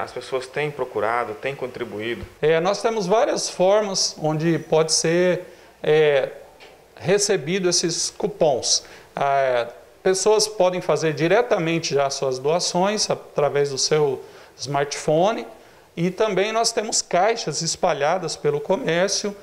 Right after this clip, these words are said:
Speaker 2: onde as pessoas podem deixar ali o cupom. Depois nó-, nós temos uma equipe que faz a coleta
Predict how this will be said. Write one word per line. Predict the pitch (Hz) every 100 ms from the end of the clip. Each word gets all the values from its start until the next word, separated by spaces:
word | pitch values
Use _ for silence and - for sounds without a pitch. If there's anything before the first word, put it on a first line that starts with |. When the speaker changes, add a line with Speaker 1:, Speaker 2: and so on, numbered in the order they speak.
| - - -
Speaker 2:
onde | 175 185
as | 196
pessoas | - 185 - 208 -
podem | 208 208
deixar | 202 262 - 208 214
ali | 190 170
o |
cupom. | 175 269 - 196 226 - - -
Depois | - - 214 208
nó-, | 214 208 -
nós | 190 180
temos | - 196 185
uma | 190 202
equipe | 196 196 196 254
que | -
faz | 165 185
a | 175
coleta | 180 214 190 165 196 196 202